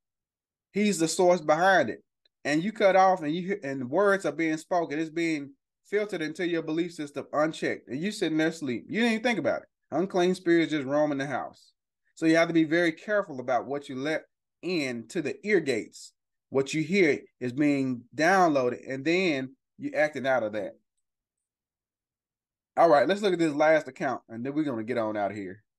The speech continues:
All right, Yeshua, when he was speaking to the fig tree,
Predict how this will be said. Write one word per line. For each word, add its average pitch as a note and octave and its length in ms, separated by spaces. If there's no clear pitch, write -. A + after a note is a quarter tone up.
All F3+ 120
right, D#3 280
Yeshua, C#3+ 600
when C#3 180
he A#3 140
was D#3+ 220
speaking B3+ 400
to A#3 120
the D#3+ 120
fig C4 400
tree, A#2 340